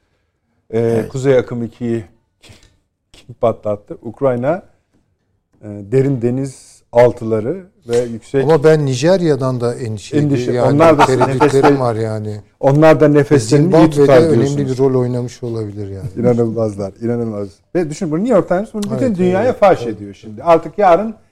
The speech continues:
Speaker 1: seyredin. Hatta bakın, şöyle hemen geçeceğim, fazla zamanınızı almayacağım. Bugün büyük gazetelerimizden birinin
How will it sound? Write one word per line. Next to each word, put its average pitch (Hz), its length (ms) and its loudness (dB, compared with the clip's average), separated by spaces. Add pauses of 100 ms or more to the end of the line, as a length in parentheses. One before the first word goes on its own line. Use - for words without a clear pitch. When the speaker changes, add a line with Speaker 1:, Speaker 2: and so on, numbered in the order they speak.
(120)
Speaker 1:
seyredin. 131 460 -2 (180)
Hatta 147 440 2
bakın, 156 280 -2 (560)
şöyle 135 320 -2
hemen 131 300 -10
geçeceğim, 123 440 -12
fazla 113 320 -12
zamanınızı 117 540 -8
almayacağım. 127 640 0 (360)
Bugün 127 300 -2
büyük 143 240 0
gazetelerimizden 113 1000 -2
birinin 120 480 -6